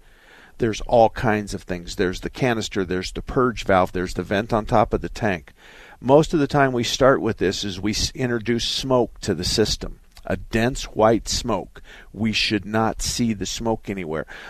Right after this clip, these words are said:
So he goes, "Hey, all you guys, come over here. We're doing an evap test." Plugs in the smoke. There's a guy by the right front headlight, the left front headlight, two guys underneath the hood, one guy underneath the gas tank.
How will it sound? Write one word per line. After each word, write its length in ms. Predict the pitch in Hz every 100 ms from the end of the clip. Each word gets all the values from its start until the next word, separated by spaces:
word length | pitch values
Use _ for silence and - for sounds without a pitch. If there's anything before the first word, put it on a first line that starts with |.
| -
So 120 | -
he 60 | 127
goes, 260 | 113 101 - - - - - -
"Hey, 240 | - 151 175
all 180 | 160 156
you 160 | 151
guys, 320 | - 151 151
come 240 | - - 180
over 220 | 180 135
here. 280 | 117 123 120 - -
We're 100 | 120
doing 300 | 135 180 180
an 80 | 160
evap 420 | 143 160 160 -
test." 340 | - 120 - - - -
Plugs 340 | - 135 143
in 120 | 151 170
the 60 |
smoke. 400 | 143 143 131 135 - -
There's 220 | 113 107
a 20 |
guy 220 | 131 131
by 100 | 143
the 80 | 127
right 180 | 127 135
front 200 | 151 120
headlight, 340 | 135 135 127
the 80 | 110
left 200 | 127 139
front 180 | 117 123
headlight, 340 | 139 127 135
two 140 | - 147
guys 240 | 151 135
underneath 300 | 143 143 135
the 100 | 127
hood, 180 | 143 143
one 180 | 117 -
guy 220 | 147 156
underneath 320 | 147 139 135
the 80 | 120
gas 260 | 139 139
tank. 220 | - 156